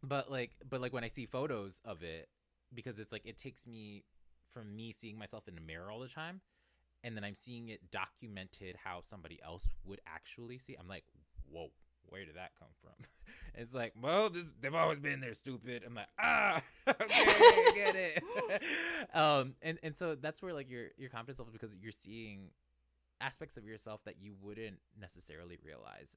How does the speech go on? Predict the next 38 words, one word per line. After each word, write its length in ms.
And 360
especially 420
such 200
a 40
good 160
point 200
that 120
you 60
brought 220
up, 160
where 220
it 40
was 120
just, 240
like, 160
these 160
photos 360
kind 180
of 120
can 120
help 240
act 220
as, 120
like, 120
kind 180
of 60
like 100
a 60
bookmark 560
in 140
your 240
memory 280
bank 320
of, 120
like, 200
what 180
happened. 440
Like, 180